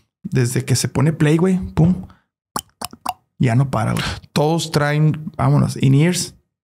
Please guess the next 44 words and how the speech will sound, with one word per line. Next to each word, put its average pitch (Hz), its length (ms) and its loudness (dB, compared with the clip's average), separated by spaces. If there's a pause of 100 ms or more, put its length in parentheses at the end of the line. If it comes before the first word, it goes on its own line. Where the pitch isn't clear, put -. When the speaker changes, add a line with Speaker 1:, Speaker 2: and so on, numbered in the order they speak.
Speaker 2:
Ok. - 220 -4
Speaker 1:
Sí, 165 320 -2 (200)
Speaker 2:
Y - 60 2
se 127 60 2
Speaker 1:
son - 80 2
Speaker 2:
escucha 131 680 0
su, - 360 -4 (140)
su - 200 -2
parte, 123 320 -2
o 135 40 2
sea, 135 120 2
si, - 100 -6
para 101 220 -4
saber 104 220 0
si 120 60 2
están 120 240 0
sincronizados, 117 680 0
cada 110 240 0
quien 117 260 0
Speaker 1:
Sí. 143 100 0
Speaker 2:
trae. 101 300 -2 (180)
Speaker 1:
Ahí 123 180 2
escuchas 151 400 0
así, 143 300 2
o 131 40 2
sea, 123 240 0
ahí, 127 400 2
este, 123 300 0
todo, 123 460 0 (120)
hay 131 140 0
cosas 147 240 0
que 143 80 2
nomás 123 220 4
escuchamos 135 400 2
nosotros 131 340 2
adentro 135 340 2
y 151 80 2
hay 117 80 2
cosas 123 280 2
que - 80 -4
también 110 240 2
sal-, 120 300 0
salen 120 340 2
allá 110 240 2